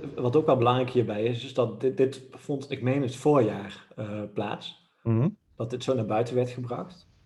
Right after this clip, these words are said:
Speaker 1: Ehm, er is trouwens al een keer eerder gebeurd met een kandidaat raadslid.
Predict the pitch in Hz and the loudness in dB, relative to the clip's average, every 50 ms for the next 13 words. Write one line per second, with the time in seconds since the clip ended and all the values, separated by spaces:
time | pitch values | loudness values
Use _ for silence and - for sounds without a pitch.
0 | _ _ - - 120 110 110 107 107 107 104 104 107 107 104 - _ _ _ _ | _ _ -10 -4 -2 -2 0 0 -2 -4 -6 -8 -10 -10 -12 -16 _ _ _ _
1 | _ _ _ _ _ _ _ _ _ _ _ 123 131 127 120 - 135 123 120 113 | _ _ _ _ _ _ _ _ _ _ _ -2 -2 -2 2 4 2 4 4 2
2 | 117 113 - 120 - - 139 151 151 147 113 113 104 120 113 107 - - 117 104 | 0 0 -2 -4 -2 2 2 4 4 2 0 -2 2 2 2 2 2 -2 -6 -4
3 | - 117 110 107 - 120 123 120 110 - - 98 95 104 107 - - - - 131 | -2 -4 -4 -2 0 0 2 2 0 0 -2 -4 -4 0 0 0 -2 0 0 0
4 | 151 - - - - | 0 0 -2 -6 -16